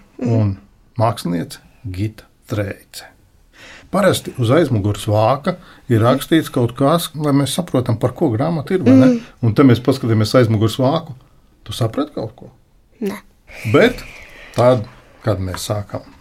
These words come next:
Speaker 2: lasīt, tad mēs sākam saprast, ka ir tāds pelēns Morits,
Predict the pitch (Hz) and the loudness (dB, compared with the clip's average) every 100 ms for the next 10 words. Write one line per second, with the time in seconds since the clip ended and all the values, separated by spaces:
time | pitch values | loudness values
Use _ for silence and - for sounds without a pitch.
0 | - 175 202 262 214 196 - - - - | -2 0 2 0 -2 -6 -18 -20 -20 -12
1 | - - 143 139 113 - 117 117 110 107 | -10 -4 -2 0 -2 -2 -4 -4 -8 -8
2 | - - 110 - 92 - - - 190 190 | -10 -4 -4 -4 -10 -10 -8 -2 -2 -2
3 | 101 - - 117 104 92 - 135 226 262 | -4 -6 -2 -2 -2 -6 -4 0 4 4
4 | 240 196 - | 2 -4 -12